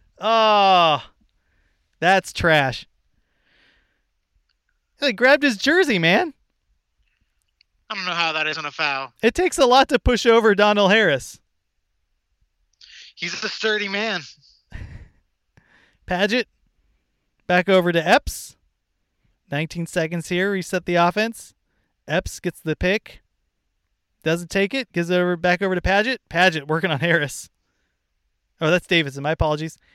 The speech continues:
Speaker 1: Harris fighting for the rebound. There's the, oh, the Jet. The Jet pushing. You can't trip the Jet up. The Jet's gonna take it. Oh, there we go.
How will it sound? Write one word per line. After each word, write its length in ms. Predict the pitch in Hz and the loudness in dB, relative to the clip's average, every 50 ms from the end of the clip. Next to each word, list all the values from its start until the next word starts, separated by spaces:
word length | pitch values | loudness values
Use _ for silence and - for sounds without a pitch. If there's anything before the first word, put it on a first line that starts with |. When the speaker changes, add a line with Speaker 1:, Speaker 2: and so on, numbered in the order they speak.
| _ - | _ 0
Speaker 1:
Harris 420 | - 277 277 233 185 - - - - _ _ _ _ _ _ _ _ | 2 4 4 2 0 -4 -10 -18 -20 _ _ _ _ _ _ _ _
fighting 240 | - 262 277 277 | 2 2 2 2
for 120 | 226 285 285 | 2 2 2
the 80 | 269 | 4
rebound. 500 | 262 277 285 285 294 294 302 311 339 320 - _ _ _ _ _ - | 4 4 4 6 6 6 6 4 2 2 -2 _ _ _ _ _ 0
There's 240 | 180 202 233 226 - | 4 4 4 4 2
the, 140 | - 202 165 | 0 -2 2
oh, 220 | 190 202 202 196 | 4 4 4 4
the 100 | 185 175 | 4 0
Jet. 360 | 160 - - 240 226 180 - _ _ _ _ _ _ _ _ _ | 0 2 4 4 4 4 0 _ _ _ _ _ _ _ _ _
The 60 | _ | _
Jet 280 | - - 185 196 185 - | -6 -2 -2 -2 0 0
pushing. 380 | - 208 214 - 247 240 233 214 - - | 0 0 0 0 0 -2 -2 -4 -8 -6
You 100 | 185 196 | -6 -2
can't 240 | - - 220 175 - | 0 0 0 0 0
trip 160 | - 208 - | -4 -4 -4
the 80 | 185 160 | -4 0
Jet 240 | - 196 185 196 | 2 2 4 4
up. 160 | 202 208 220 _ - | 4 2 0 _ -6
The 60 | 160 | -4
Jet's 260 | 151 226 240 226 - | 0 0 0 0 0
gonna 200 | - 233 214 196 170 160 _ _ _ _ _ _ _ _ _ _ _ _ _ _ _ _ | -2 -2 -2 -2 -4 -6 _ _ _ _ _ _ _ _ _ _ _ _ _ _ _ _
take 320 | - - 196 226 277 262 - | -8 -4 -4 -4 -4 -6 -10
it. 960 | 339 349 349 359 370 381 381 381 381 381 381 381 381 381 381 381 381 381 - - | -10 -10 -10 -10 -10 -10 -12 -12 -12 -12 -12 -12 -12 -14 -14 -14 -14 -14 -6 0
Oh, 240 | 262 311 320 320 311 | 2 4 4 6 6
there 140 | 311 320 320 | 4 4 2
we 80 | 311 285 | 4 4
go. 360 | 320 339 359 359 370 285 | 6 8 8 6 4 2